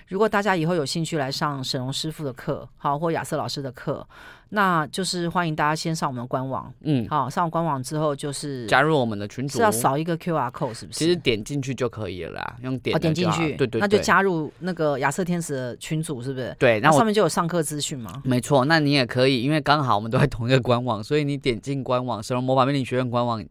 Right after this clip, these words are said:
Speaker 2: 那除了我可以加入亚瑟天使之外，哈，你还可以看到我们的沈荣老师的粉丝群组，哎，你也可以一并加入哦。
Speaker 1: 哦，好。
Speaker 2: 对，那你加入这个群组之后呢，你都可以向我们的学院秘书来免费索取两本沈荣老师的正能量书籍。
Speaker 1: 嗯。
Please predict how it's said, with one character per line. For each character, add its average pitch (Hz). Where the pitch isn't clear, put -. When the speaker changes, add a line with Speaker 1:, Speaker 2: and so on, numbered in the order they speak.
Speaker 2:
那 131
除 139
了 143
我 117
可 139
以 139
加 131
入 139
亚 110
瑟 127
天 117
使 -
之 101
外， 107
哈， 95
你 113
还 117
可 123
以 127
看 139
到 131
我 113
们 95
的 98
沈 120
荣 110
老 110
师 123
的 110
粉 120
丝 127
群 110
组， 117
哎， 147
你 165
也 151
可 139
以 120
一 -
并 123
加 110
入 117
哦。 113
Speaker 1:
哦， -
好。 135
Speaker 2:
对， 117
那 170
你 156
加 180
入 202
这 180
个 180
群 135
组 139
之 117
后 143
呢， 120
你 113
都 127
可 135
以 127
向 147
我 127
们 110
的 104
学 110
院 135
秘 135
书 127
来 110
免 110
费 135
索 123
取 127
两 107
本 110
沈 107
荣 101
老 95
师 120
的 113
正 123
能 110
量 113
书 120
籍。 175
Speaker 1:
嗯。 95